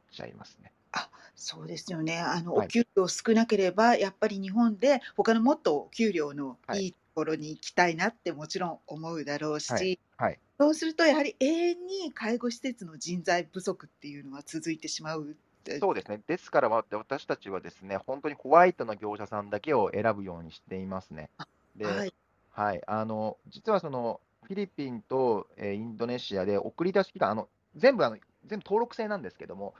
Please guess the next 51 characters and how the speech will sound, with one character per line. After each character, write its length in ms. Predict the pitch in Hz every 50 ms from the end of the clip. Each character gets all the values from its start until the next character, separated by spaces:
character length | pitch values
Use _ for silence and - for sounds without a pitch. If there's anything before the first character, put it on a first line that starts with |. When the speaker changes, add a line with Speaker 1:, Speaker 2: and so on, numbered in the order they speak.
| - _ _ _ _
Speaker 1:
そ 60 | 156
の 60 | 147
登 220 | - - 185 202 202
録 160 | 202 - -
さ 120 | - 190
れ 120 | 185 185 -
て 260 | - 190 190 185 185
い 40 | 185
る、 280 | 202 202 190 156 117 -
え 500 | 98 104 104 104 101 101 101 101 98 - _ _ _ _ _ _ _ _ _ _ _ _
ー、 20 |
ラ 100 | 139 156
イ 40 | 170
セ 100 | 165 147
ン 40 | 123
ス 80 | - 107
を 20 |
持 120 | 104 120
っ 20 | 80
て 220 | - _ - 95
い 80 | 92 92
る 140 | 110 117 95
送 200 | 92 - - 107
り 60 | 110
出 100 | 110 110
し 120 | - -
機 100 | - 127
関 180 | - 113 104 95
っ 40 | 90
て 100 | - 87
い 20 |
う 40 | 85
の 100 | 90 92
が、 100 | 98 95
フ 120 | - 165
ィ 20 | 156
リ 100 | 156 147
ピ 120 | - 117
ン 60 | 104
と 120 | - 98 95
イ 40 |
ン 40 | 95
ド 60 | 98
ネ 60 | 101 101
シ 120 | - -
ア 40 | 87
合 20 |
わ 60 | 95
せ 120 | - 95 -
て 100 | - 101
今、 300 | 107 98 90 82 -